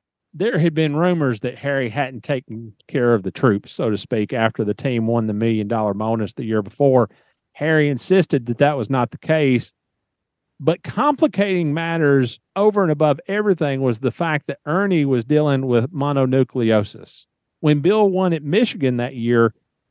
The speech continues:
Ernie skipped victory lane to go lay down in the truck. Harry continued, "If Ernie was unhappy, I would know about it. Ernie is the boss of the racing team, but he's still sick. He was so sick at the last Michigan race,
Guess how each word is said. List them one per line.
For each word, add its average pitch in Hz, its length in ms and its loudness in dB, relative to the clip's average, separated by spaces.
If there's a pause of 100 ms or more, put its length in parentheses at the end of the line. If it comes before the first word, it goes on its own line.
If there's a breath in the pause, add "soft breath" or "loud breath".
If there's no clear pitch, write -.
(120)
Ernie 202 300 0
skipped - 640 -2
victory 151 400 -2
lane 139 420 -2
to 113 320 0 (200)
go 143 180 2
lay 135 160 2
down 127 440 0 (680)
in 117 160 -2
the 104 60 -6
truck. 110 360 -2
Harry 208 260 -2
continued, 175 640 0
"If 143 180 -4
Ernie 226 260 -2
was 156 200 0
unhappy, 151 800 -2 (100)
I 139 120 -2
would 147 160 0
know 135 200 2
about 98 320 -4
it. - 100 -20 (540)
Ernie 151 320 2
is 147 140 0
the 160 100 -4
boss 165 360 0
of 175 60 -2
the 160 100 -2
racing 165 360 0
team, 95 400 -10 (120)
but 131 180 -4
he's 135 180 0
still 135 260 2
sick. 110 380 -4 (480)
He 180 140 2
was 151 140 4
so 208 240 2
sick 160 360 -2
at 139 100 -6
the 139 80 -8
last 139 340 -2
Michigan 160 460 -2
race, 110 400 0